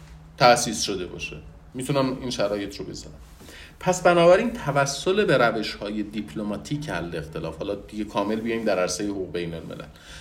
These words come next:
توسل به روش‌های دیپلماتیک حل و فصل اختلاف اگر پیش شرط رضایت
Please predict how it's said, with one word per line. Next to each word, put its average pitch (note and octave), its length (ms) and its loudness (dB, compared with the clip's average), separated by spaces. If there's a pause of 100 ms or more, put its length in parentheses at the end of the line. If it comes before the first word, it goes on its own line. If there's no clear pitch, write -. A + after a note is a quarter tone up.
(120)
توسل C#3+ 420 4
به G#3+ 120 0
روش‌های A#2+ 400 2
دیپلماتیک A#2+ 840 -4
حل F#2 280 -4
و - 20 -8
فصل F2 400 -6
اختلاف - 480 -10 (220)
اگر A#2 600 6
پیش - 440 -4
شرط C#3 440 4
رضایت G2+ 960 0